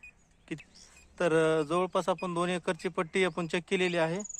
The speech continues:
आणि दोन एकरच्या पट्टीच्या जवळपास आपलेली ह्या ठिकाणी बोरचा पॉइंट निघालेला आहे ह्या ठिकाणी. तर बोरचा पॉइंट चांगला आहे, जेणेकरून इथं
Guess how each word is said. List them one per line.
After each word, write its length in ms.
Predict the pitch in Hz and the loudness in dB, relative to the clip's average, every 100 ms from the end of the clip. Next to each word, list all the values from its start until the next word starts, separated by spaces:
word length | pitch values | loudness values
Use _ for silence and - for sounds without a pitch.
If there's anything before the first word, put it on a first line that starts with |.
| - - - - | -10 -10 -12 -12
आणि 120 | 131 127 | -10 -2
दोन 280 | 160 180 | 0 0
एकरच्या 420 | 185 165 180 160 175 | -2 -2 -4 -4 -4
पट्टीच्या 440 | 185 160 175 180 | -4 -6 -4 -2
जवळपास 440 | 160 175 165 170 | 0 -2 0 -2
आपलेली 440 | 175 151 165 170 175 | -2 -4 -6 -4 -2
ह्या 160 | 165 | -4
ठिकाणी 280 | 170 170 170 | -4 -4 -4
बोरचा 320 | 165 165 160 | -2 -2 -2
पॉइंट 280 | 156 170 202 - - - - _ 151 | -2 -2 -2 -6 -20 -20 -20 _ -2
निघालेला 480 | 160 160 147 139 | 2 2 2 2
आहे 200 | 131 127 113 _ _ - _ _ - - - | -2 -4 -8 _ _ -20 _ _ -20 -18 -6
ह्या 100 | 156 | -4
ठिकाणी. 340 | 143 120 117 117 - - - - - - - | -2 -4 -6 -10 -16 -20 -20 -20 -20 -20 -10
तर 60 | 160 | -6
बोरचा 320 | 147 170 165 | 0 0 0
पॉइंट 260 | 165 175 160 | -2 -2 -2
चांगला 260 | 180 180 180 | -2 0 0
आहे, 300 | 175 165 202 - _ _ _ - 127 | 0 -2 -4 -10 _ _ _ -16 -6
जेणेकरून 540 | 170 190 185 196 185 185 | -2 -2 -2 -2 -2 -2
इथं 380 | 175 160 170 | -4 0 -2